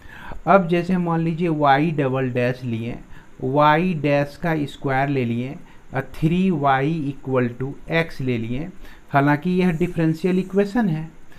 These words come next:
और डिफरेंशियल equation में क्या विशेषता है कि यह जो है polynomial equation in derivative है,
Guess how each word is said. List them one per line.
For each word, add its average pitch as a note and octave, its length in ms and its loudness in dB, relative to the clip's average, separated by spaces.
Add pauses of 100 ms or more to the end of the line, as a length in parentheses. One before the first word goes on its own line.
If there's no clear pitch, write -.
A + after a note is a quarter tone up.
(260)
और C#3 60 2
डिफरेंशियल E3 760 2
equation G#3+ 440 -2
में A3 220 2
क्या A#3+ 180 4
विशेषता C#3 600 0
है C#3+ 340 -2 (340)
कि F3+ 80 0
यह F#3+ 360 4
जो G3 200 2
है A3 220 0 (160)
polynomial A3+ 640 8
equation A3 520 0
in A3 140 4
derivative C3 680 2
है, G2 140 -18